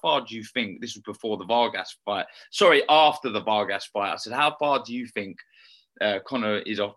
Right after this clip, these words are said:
is off from having these big fights?" He said, "Look, to be honest, Samuel Vargas was the fight where we were gonna find that out, and, you know,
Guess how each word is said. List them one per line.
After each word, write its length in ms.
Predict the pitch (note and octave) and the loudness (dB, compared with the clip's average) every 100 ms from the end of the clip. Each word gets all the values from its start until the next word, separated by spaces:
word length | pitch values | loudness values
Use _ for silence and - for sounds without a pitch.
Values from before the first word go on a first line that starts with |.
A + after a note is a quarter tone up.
| - | -4
is 260 | A#2+ G#2+ | -2 0
off 280 | B2 A#2+ A2 | 2 2 0
from 180 | - G#2+ | -10 -6
having 220 | A#2 G#2+ | -6 -4
these 160 | G#2 G2 | -8 -6
big 200 | A#2 - | -8 -6
fights?" 340 | D#3 E3 A2 | 0 0 -2
He 60 | A2 | -8
said, 180 | A2+ A#2+ | -6 -2
"Look, 180 | D3 - | -2 -2
to 100 | - | -2
be 120 | D3+ | 0
honest, 360 | C3 G2+ G#2+ _ _ _ | 0 -2 -8 _ _ _
Samuel 400 | - D#3+ D#3 B2+ | 0 0 0 4
Vargas 560 | C#3 C#3 C3 G#2 G2+ - | 6 6 4 2 -2 -2
was 300 | A2+ A#2 A2+ | 2 2 2
the 100 | A2 | -8
fight 400 | - A#2+ A2+ G#2 | 0 2 2 0
where 160 | A2 G#2 | -2 -2
we 140 | A2 | -2
were 100 | G#2 | -2
gonna 160 | G#2+ G#2+ | -4 -4
find 340 | A#2+ A2 G#2 | -2 -2 -2
that 120 | G#2 | -2
out, 300 | C3 B2 F#2 - | 0 0 -2 -8
and, 240 | G#2 G2+ _ - - _ _ - | -12 -12 _ -20 -20 _ _ -2
you 80 | B2+ | 2
know, 280 | A#2 G#2 | 4 2